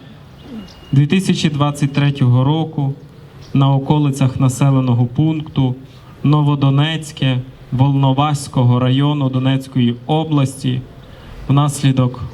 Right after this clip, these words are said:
ворожого влучання в танк життя Віталія Братуся трагічно обірвалося. Сьогодні воїн Віталій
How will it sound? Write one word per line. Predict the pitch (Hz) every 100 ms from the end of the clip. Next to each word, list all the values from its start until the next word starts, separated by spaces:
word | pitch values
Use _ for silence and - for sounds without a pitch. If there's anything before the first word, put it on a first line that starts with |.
| -
ворожого | - 131 147 170 160 156 156
влучання | 151 151 143 147 143 139 131
в | -
танк | 139 135 135 135 - - - - - 127
життя | 123 131 135
Віталія | 131 117 123 131 127 123 120 120 - - - -
Братуся | 120 127 131 127 - 123
трагічно | 123 120 107 127 - - 120 110 - - - - -
обірвалося. | 113 120 110 104 101 95 - - - - - - - - - - - - - -
Сьогодні | - 131 151 147 135 127 - - - - - - - - - - -
воїн | 147 151 143 127
Віталій | 120 120 147 143 143 123